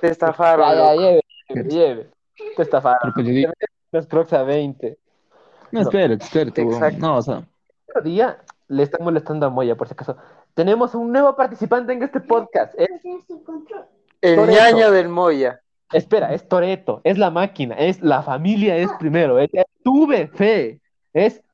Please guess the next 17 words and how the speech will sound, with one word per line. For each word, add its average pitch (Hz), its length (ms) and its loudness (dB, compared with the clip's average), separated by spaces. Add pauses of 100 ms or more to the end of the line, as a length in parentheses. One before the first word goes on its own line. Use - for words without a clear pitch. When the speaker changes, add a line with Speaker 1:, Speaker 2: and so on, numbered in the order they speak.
(140)
Speaker 1:
Es 151 260 2
la 160 180 2
de - 0 -
Speaker 2:
Dominic 147 260 0
Speaker 1:
tu 175 220 4
F. 156 420 0
Speaker 2:
Moya. 214 160 2 (1900)
Habla 165 300 2
Dominic 160 360 -6
Moya. 151 400 -2 (680)
Speaker 3:
Es 135 160 0
del 131 60 4
Speaker 1:
Bueno, - 260 4
ya 170 140 4
se 120 160 0
Speaker 3:
Dominic 156 40 2
Speaker 1:
retiró. 139 500 0